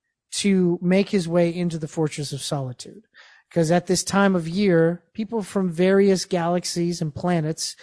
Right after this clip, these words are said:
send Superman gifts for his birthday because of the things he's done out in space, both recently and as Superboy and stuff. And so they send by a teleportation tube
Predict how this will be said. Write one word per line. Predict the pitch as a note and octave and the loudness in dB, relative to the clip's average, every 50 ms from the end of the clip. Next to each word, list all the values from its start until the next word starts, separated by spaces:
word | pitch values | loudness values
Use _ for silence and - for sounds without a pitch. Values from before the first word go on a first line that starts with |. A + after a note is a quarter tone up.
| - - _ _ | -20 -20 _ _
send | - - - - A3 A#3+ B3 B3 A#3+ G3+ | -6 -4 0 2 2 4 4 4 2 2
Superman | - - - B3 A3+ G#3 A3 G3+ G3 F#3 F#3 F#3 F3+ F3 E3+ D#3+ D#3 | 0 0 -2 -2 -2 0 0 0 2 2 2 2 2 0 -2 -4 -4
gifts | - C4+ C#4 G#3 D#3 C#3 - - - | 0 2 2 2 2 0 -6 -10 -12
for | - - F3 E3+ | -8 -4 -2 -2
his | E3+ D#3 | -2 -2
birthday | - - F3+ F3+ F3+ - - F3 E3+ E3+ E3 D#3+ E3 - - - - - _ _ _ _ | -2 0 0 0 0 0 0 0 2 2 2 0 0 -4 -8 -16 -20 -20 _ _ _ _
because | - F3+ - - - - A3+ B3+ B3 A3+ G3+ F#3+ F3+ E3+ D#3 - - - - _ - | -10 -10 -10 -10 -4 0 4 6 6 8 8 6 4 2 0 -4 -6 -8 -10 _ -6
of | F3+ E3 D#3 D3+ | -4 -4 -4 -4
the | D#3 D#3+ | -6 -6
things | - - F3 E3+ D#3+ - | -4 -2 0 0 0 -2
he's | - E3+ D3 - | -4 -6 -6 -4
done | - D#3+ D3 D3 D3 D3 D3+ D3 D3+ _ _ | -4 -2 -2 -2 -2 -4 -4 -6 -8 _ _
out | - D3 D3 D3 | -10 -6 -4 -4
in | D3 D3+ | -4 -4
space, | D3+ - - - - C3+ C3+ C#3 C3+ - - | -4 -6 -8 -8 -8 -6 -6 -6 -8 -10 -10
both | - D3+ C#3 C#3 C#3 - - - _ _ _ _ _ _ _ _ _ _ _ | -8 -8 -8 -8 -8 -10 -16 -20 _ _ _ _ _ _ _ _ _ _ _
recently | - E3 E3 F3 F3 - - F3 E3 E3+ E3 E3 - | -4 0 2 4 4 2 2 0 2 2 0 0 0
and | E3 D#3+ D#3+ D#3+ D#3+ D3+ | 0 0 0 0 0 0
as | D#3 D3+ D3+ - | -2 -2 -2 -2
Superboy | - - E3+ E3 - - D3+ C#3+ C#3 D3+ C#3+ C#3+ C#3+ D3 D#3 | -4 -4 -6 -6 -6 -8 -10 -4 -2 -2 -2 0 0 -2 -2
and | D3+ D3 D3 | -2 -4 -6
stuff. | - - D3 D3 D3+ - - | -6 -6 -6 -6 -6 -6 -6
And | D3+ D3+ D3 | -6 -6 -6
so | - - D#3+ D3+ D3+ D3+ D3 C#3 - _ _ _ _ _ _ _ _ _ _ _ _ _ - _ - - - - - _ _ _ _ _ _ _ | -4 -2 0 2 2 2 0 -2 -6 _ _ _ _ _ _ _ _ _ _ _ _ _ -20 _ -20 -20 -20 -20 -20 _ _ _ _ _ _ _
they | D#3 F3 F#3 | 0 0 2
send | F#3+ - - - A#3 A#3+ A#3+ A3 G#3+ G#3 F#3 E3+ E3+ | 4 4 4 4 4 4 4 4 4 2 0 -2 -2
by | E3+ E3+ E3 E3+ F3 - | -4 -2 -2 -4 -6 -6
a | - E3+ | -6 -2
teleportation | - A3+ A3 - - E3+ - B3 C4 - - E3 D3+ | 0 0 0 0 -2 -2 -2 -2 -2 0 -2 -4 -4
tube | - - D3 C#3 C#3 C#3 D3 | -4 -4 -2 -2 -4 -4 -8